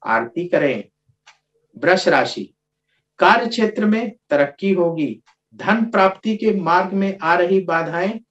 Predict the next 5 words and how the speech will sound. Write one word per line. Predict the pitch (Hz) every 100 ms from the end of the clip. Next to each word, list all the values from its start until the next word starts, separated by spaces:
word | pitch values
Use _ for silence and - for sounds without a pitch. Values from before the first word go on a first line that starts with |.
| _ _
दूर | 131 151 156
होंगी, | 147 131 120 104 - _ _ _ -
रिश्तेदारों | 175 175 220 214 208 208 214
से | 208
संबंध | - 175 175 196 220 196